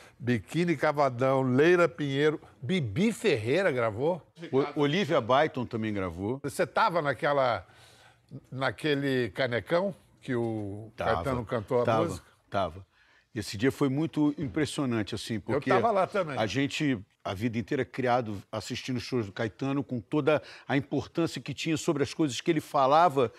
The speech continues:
Speaker 2: durante as músicas, porque era, era, pra gente eram, eram referências culturais,
Speaker 1: Isso, isso.
Speaker 2: né?
Speaker 1: Até
Speaker 2: Você
Speaker 1: hoje,
Speaker 2: assistia
Speaker 1: né?
Speaker 2: os Gil, Caetano, e o que eles falavam no palco era tão importante quanto as letras, né?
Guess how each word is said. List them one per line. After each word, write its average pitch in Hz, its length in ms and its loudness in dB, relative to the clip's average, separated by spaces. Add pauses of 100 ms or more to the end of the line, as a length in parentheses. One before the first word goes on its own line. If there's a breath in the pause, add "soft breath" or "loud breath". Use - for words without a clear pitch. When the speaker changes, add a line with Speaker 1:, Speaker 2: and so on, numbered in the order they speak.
(220 loud breath)
Speaker 2:
durante 131 480 2
as 107 100 0
músicas, 139 540 -2
porque 139 540 0 (340 soft breath)
era, 139 240 4 (160)
era, 147 220 4
pra 131 280 0
gente 135 360 -2
eram, 180 580 -2
eram 131 140 0
referências 175 760 0
culturais, 135 800 2
Speaker 1:
Isso, 123 140 -8
isso. 110 140 -6
Speaker 2:
né? 156 260 6
Speaker 1:
Até 123 160 4
Speaker 2:
Você 185 120 6
Speaker 1:
hoje, 156 100 8
Speaker 2:
assistia 135 400 2
Speaker 1:
né? 160 40 2
Speaker 2:
os 123 320 -8 (240 soft breath)
Gil, 127 720 0
Caetano, 156 720 2
e 143 80 -2
o 139 80 0
que - 140 -2
eles 143 140 0
falavam 147 480 4
no 135 80 0
palco 175 520 2 (320 loud breath)
era 147 220 4
tão 180 160 0
importante 190 500 -2
quanto 220 240 -2
as 160 120 2
letras, 151 480 2
né? 135 200 -2